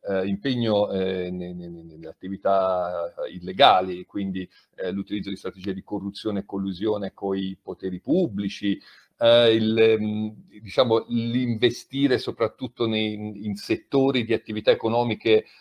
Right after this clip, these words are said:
legali, ma utilizzando metodi illegali, quindi con un vantaggio competitivo in debito, come veniva ricordato anche, anche poc'anzi, l'utilizzo di risorse reputazionali piuttosto che di intimidazione diretta. Tutte queste linee di tendenza ovviamente le troviamo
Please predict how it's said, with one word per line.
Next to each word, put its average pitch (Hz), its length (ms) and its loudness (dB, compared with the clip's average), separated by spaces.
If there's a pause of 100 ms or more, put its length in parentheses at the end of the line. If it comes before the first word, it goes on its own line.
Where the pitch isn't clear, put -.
legali, 123 560 8
ma 123 140 8
utilizzando 139 640 4
metodi 117 600 -2 (160)
illegali, 117 760 4
quindi 110 320 -4
con 113 160 -4
un 117 100 -4
vantaggio 120 420 2
competitivo 117 560 -6
in 113 120 -4
debito, 101 400 0
come 98 160 -8
veniva 98 240 -6
ricordato 98 500 -4
anche, 95 440 -6 (400)
anche 95 540 -4
poc'anzi, 127 640 0
l'utilizzo 107 600 0
di 101 300 -8
risorse 113 760 -4
reputazionali 110 800 -4
piuttosto 107 480 -8
che 107 120 -12
di 98 80 -10
intimidazione 104 600 -4
diretta. - 260 -2 (260)
Tutte 247 400 -2
queste 139 300 -4
linee 139 220 -2
di 120 80 -4
tendenza 185 460 2
ovviamente 185 440 -2
le 120 80 -4
troviamo 135 600 2